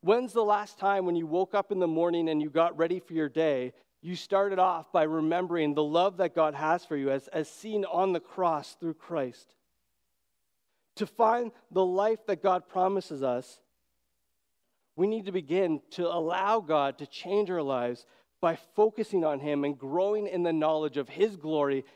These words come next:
and his love, and allowing that to be the motivation of how we live our lives. And as we begin to put on our new self, we will find that meaning and that fulfillment that we have. We need to allow the love of Christ, and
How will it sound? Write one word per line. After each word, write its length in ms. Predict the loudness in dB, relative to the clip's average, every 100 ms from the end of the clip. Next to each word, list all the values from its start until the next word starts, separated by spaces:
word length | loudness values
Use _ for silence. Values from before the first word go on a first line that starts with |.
| -10
and 120 | -8
his 240 | -2 -2 0
love, 360 | -2 -2 -4 -14 _ _ -6
and 120 | -2
allowing 480 | 2 2 2 0 -4 -8 _ -20 2
that 320 | 4 4 -2 -12
to 80 | -8
be 100 | -4
the 100 | 0
motivation 560 | 0 0 0 -2 -2 -8
of 60 |
how 220 | -6 -2
we 140 | -2 -2
live 180 | -4 -4
our 100 | -6
lives. 380 | -6 -8 -12 -20 _ _ _ _ _ _ _ _ _ _ -4
And 160 | -4 -2
as 320 | 2 0 0
we 100 | -4
begin 560 | -6 -2 0 0 -2 -6
to 120 | -8
put 200 | -4 -2
on 160 | 0
our 80 | 0
new 180 | 0 -4
self, 440 | -4 0 0 0 -4
we 80 | -6
will 140 | -6
find 320 | -4 0 0
that 140 | 0 0
meaning 500 | 0 0 0 -4 -4
and 140 | -4
that 140 | -6
fulfillment 580 | -8 -10 -4 -2 -2 -6 _ _ -14
that 80 | -10
we 120 | -8
have. 400 | -8 -8 -10 -18 _ _ _ _ -2
We 120 | 0
need 180 | 0 -2
to 120 | -2
allow 320 | 0 2 2
the 120 | 0 0
love 300 | 2 2 2
of 200 | -4 -6
Christ, 520 | -2 0 0 -6 _ _ _ _ _
and 240 | 0 0